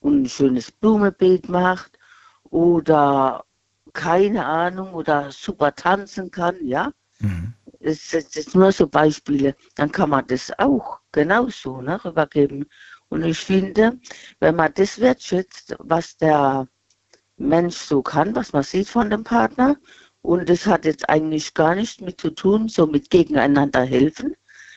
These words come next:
Speaker 1: sondern einfach sagen, "Oh, wie du das machst, also was du da machst, dein eigenes, das find ich toll." Ich kann das halt so schlecht, aber so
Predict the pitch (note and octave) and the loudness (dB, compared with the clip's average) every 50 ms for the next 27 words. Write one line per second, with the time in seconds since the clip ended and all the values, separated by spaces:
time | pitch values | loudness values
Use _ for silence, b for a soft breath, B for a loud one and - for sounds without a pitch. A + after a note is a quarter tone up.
0 | B B - - - F#3 F#3 F3+ G#3 G#3 G#3 G3 - - - D#3 D#3+ D#3 D3+ D3 | B B -6 -2 0 0 2 2 0 0 0 -4 -8 -4 0 2 4 4 2 0
1 | D3 - G#3 A3+ D4 D4 - - _ _ _ _ _ _ _ - F3+ F3 E3+ F#3 | -2 -4 -4 -4 -4 -4 -6 -12 _ _ _ _ _ _ _ -2 -2 -2 -2 -4
2 | E3+ - D3+ - - D3 C#3+ C#3+ C#3 - - - _ - C#3+ D#3+ D#3 - F#3+ G3+ | -10 -16 -16 -10 -6 -6 -4 -4 -6 -8 -12 -18 _ -12 -12 -12 -10 -10 -10 -6
3 | F#3+ A#3+ C#4 C#4 - A#3+ G#3+ G3+ G#3 G3 - F3 D#3 D3+ - - C#3+ D3+ E3+ E3+ | -4 -4 -4 -4 -6 -10 -8 -8 -8 -8 -8 -8 -8 -8 -8 -10 -8 -8 -8 -10
4 | - - F#3 - G#3+ A3+ A3+ A3+ G#3+ A3 A3 A3 - _ _ _ B B B B | -10 -12 -12 -10 -10 -10 -12 -12 -14 -14 -14 -16 -18 _ _ _ B B B B
5 | B B B B B D#3 D3 D3 D#3 - F3+ F#3 F3+ E3 F3 F3 F3+ G3 G#3 - | B B B B B 0 0 0 0 0 2 2 2 2 0 -2 -2 -4 -6 -6
6 | - - D#3 - - - E3+ D#3+ D#3 - - F3 - - - - C3 A#2+ A#2 A#2+ | -8 -10 -10 -6 -2 -2 0 0 -2 -2 -6 -6 -8 -8 -4 -2 -2 0 -2 -4
7 | B2 - _ _ _ b b b _ _ _ _ _ - - - - - - - | -6 -10 _ _ _ b b b _ _ _ _ _ -10 -8 -8 -8 -6 -2 0
8 | F#3 F3+ E3+ E3 E3 - - G3 E3 D#3 C#3+ - - - D#3 D3+ D3 - - E3+ | 0 0 2 0 -2 0 0 0 0 0 -2 -4 -4 0 0 0 0 0 -2 -4
9 | E3 E3+ - - - - D3+ D#3 E3 - - F3 E3+ F3 F3 F3+ | -4 -4 -4 -4 -4 -2 -2 -2 -4 -4 -4 -4 -2 -2 -2 -2